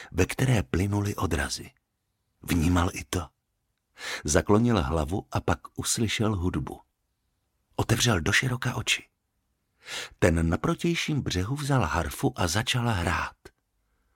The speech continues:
Zvuk, tón, chvění, vibrace. Mladík se bál dýchat, aby nenarušil to napětí. Viděl jasně,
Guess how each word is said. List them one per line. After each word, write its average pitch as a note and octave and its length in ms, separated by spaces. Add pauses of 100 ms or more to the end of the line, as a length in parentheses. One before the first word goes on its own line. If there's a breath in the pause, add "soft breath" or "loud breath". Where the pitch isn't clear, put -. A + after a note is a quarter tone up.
(180)
Zvuk, - 680 (380)
tón, G2 540 (420 soft breath)
chvění, G#2 760 (540)
vibrace. - 640 (640)
Mladík G2+ 680
se - 180
bál C#3+ 300
dýchat, C#3+ 600
aby F2 220
nenarušil G2+ 680
to G2 160
napětí. - 760 (600 loud breath)
Viděl G#2 380
jasně, C3+ 580